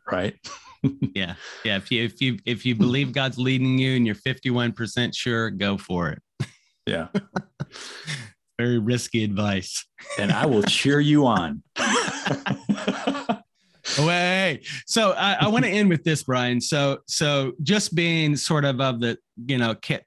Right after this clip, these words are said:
Speaker 2: cut from the same cloth as far as really desiring others to fulfill their God-given purpose and in, in the vision God has given them. What is it that you would wanna kinda leave our,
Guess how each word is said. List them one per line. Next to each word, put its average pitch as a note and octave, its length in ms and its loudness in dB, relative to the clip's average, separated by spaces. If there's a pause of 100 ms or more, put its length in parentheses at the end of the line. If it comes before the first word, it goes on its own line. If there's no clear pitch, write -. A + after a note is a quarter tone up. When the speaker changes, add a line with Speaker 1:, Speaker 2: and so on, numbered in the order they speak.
Speaker 2:
cut E3 220 -4
from D3 160 2
the B2 80 4
same B2+ 280 0
cloth A#2 420 0
as G#2+ 120 -4
far A#2 240 0
as A2 140 -2
really C3+ 480 2
desiring A2+ 500 0
others A2+ 320 -2
to G#2 120 -6
fulfill - 380 -6
their G#2+ 120 -2
God-given G#2 540 -2
purpose G2+ 600 -4
and G2 300 -2
in, G2 380 0
in G#2 180 2
the F#2 60 0
vision G#2 340 -2
God G2+ 240 -2
has F#2 140 -8
given G#2+ 260 0
them. G2+ 260 -2 (720)
What G3+ 220 2
is A#3 160 2
it F#3+ 260 2
that C#3 260 0
you D3 220 4
would C#3 160 4
wanna B2 300 2
kinda B2 320 -2
leave A#2 420 4
our, A2 200 2